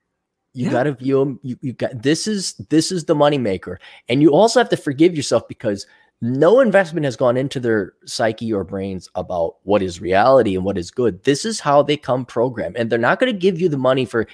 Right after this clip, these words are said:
Speaker 1: "Here's some broccoli and here's an exercise regimen." They're gonna give you money for, "You're doing great."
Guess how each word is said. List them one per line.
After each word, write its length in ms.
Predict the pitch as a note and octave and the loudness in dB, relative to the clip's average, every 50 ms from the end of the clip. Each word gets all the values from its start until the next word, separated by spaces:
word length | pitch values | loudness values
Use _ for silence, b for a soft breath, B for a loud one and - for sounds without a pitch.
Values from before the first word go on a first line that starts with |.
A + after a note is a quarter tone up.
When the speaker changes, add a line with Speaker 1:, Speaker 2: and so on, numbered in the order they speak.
| B | B
Speaker 1:
"Here's 220 | - D3 F3 E3 - | -2 0 0 0 0
some 160 | - F#3 D3+ | -2 -2 2
broccoli 440 | C#3 C3+ B2 C3 C3 - - A2+ A2 | 2 4 4 4 2 0 0 -2 -2
and 100 | G#2 G2 | 0 -2
here's 200 | A#2+ B2+ A#2+ A#2+ | -4 -4 -4 -2
an 80 | A2 | 0
exercise 500 | A#2+ C3+ - - G#2+ - - F2+ F2 F2 F#2+ | 0 0 -2 -4 -10 -6 -6 -6 -6 -6 -8
regimen." 380 | F2+ E2 - - F2 F2+ F#2 b b b b b b b b | -10 -10 -10 -12 -10 -10 -10 b b b b b b b b
They're 220 | B2+ A2+ D3+ G3 | 2 4 4 6
gonna 200 | F#3+ G#3+ G#3+ G3 | 6 4 2 2
give 260 | D3+ C3 D#3+ E3 D3 | 2 4 2 2 2
you 100 | C3+ D3 C#3 | 2 -4 -2
money 260 | B2+ B2+ A#2+ A#2+ B2+ | 0 0 0 0 -2
for, 220 | A2 - - G#2+ G2+ | -4 -4 -4 -4 -4
"You're 220 | F2+ - A2 C3 | -2 -2 -2 -2
doing 400 | C3+ A2+ B2+ B2 A2+ A2+ A2+ G#2+ | 0 4 4 6 6 6 4 2
great." 400 | G#2 - G#2 E2+ E2 E2 - _ | 0 0 -2 -2 -2 -6 -10 _